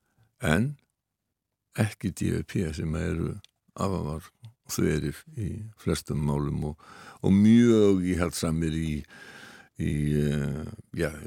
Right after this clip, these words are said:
getum við sagt, ýmsum þjóðfélagsmálum og, og, og, og, eh, siðferðismálum og, eh, ég nú stundum er að grínast með það að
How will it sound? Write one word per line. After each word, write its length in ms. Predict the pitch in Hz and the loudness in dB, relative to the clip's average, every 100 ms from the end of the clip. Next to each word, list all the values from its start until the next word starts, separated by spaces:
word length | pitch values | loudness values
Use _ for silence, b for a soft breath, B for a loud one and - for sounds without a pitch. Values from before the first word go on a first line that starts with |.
| 82 | -12
getum 300 | - 71 85 | -10 -10 -10
við 80 | 80 | -8
sagt, 180 | 73 82 | -8 -8
ýmsum 380 | 78 - 101 | -10 -10 -12
þjóðfélagsmálum 960 | 101 87 76 - 87 - 82 73 73 73 | -8 -8 -6 -6 -8 -8 -6 -4 -6 -6
og, 240 | 80 - | -8 -10
og, 320 | - 78 71 73 | -8 -8 -6 -8
og, 240 | 76 76 - | -10 -12 -12
og, 400 | 78 73 76 73 | -10 -10 -10 -12
eh, 320 | - - - - - | -12 -14 -14 -10 -4
siðferðismálum 1000 | 95 - 95 90 - 92 90 90 90 87 90 92 | -2 0 0 0 -2 -2 -2 -2 -4 -4 -8 -8
og, 400 | 95 87 82 85 90 87 | -10 -8 -8 -8 -10 -10
eh, 80 | 87 b b b b b b b _ 107 | -12 b b b b b b b _ -4
ég 80 | |
nú 80 | 82 | -4
stundum 400 | - - 80 82 | -2 -4 -2 -2
er 140 | 80 80 | -2 0
að 80 | 85 | 0
grínast 320 | 87 85 - | 0 -2 -4
með 160 | 85 | -4
það 260 | 82 82 80 80 | -2 -2 -2 -4
að 140 | - | -8